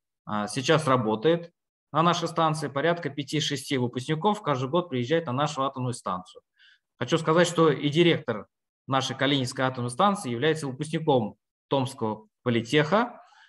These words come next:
Вот, и он очень любит выпускников Томского политеха. Поэтому у нас как бы очень тесные взаимоотношения,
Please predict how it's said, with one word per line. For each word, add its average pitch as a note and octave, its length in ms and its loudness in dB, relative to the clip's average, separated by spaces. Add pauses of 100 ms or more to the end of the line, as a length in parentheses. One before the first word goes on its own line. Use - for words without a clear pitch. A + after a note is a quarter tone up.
(160)
Вот, C3 380 0
и F3+ 160 4
он D#3 480 2
очень B2+ 480 -6 (280)
любит C3+ 320 2
выпускников F#3+ 560 -2
Томского E3 400 0
политеха. D#3+ 720 -2 (500)
Поэтому C#3+ 440 -2
у - 20 -2
нас D#3 420 -2
как C3 180 -4
бы A#2+ 80 -2
очень C3+ 260 -2
тесные D#3 360 0
взаимоотношения, D#3+ 880 -2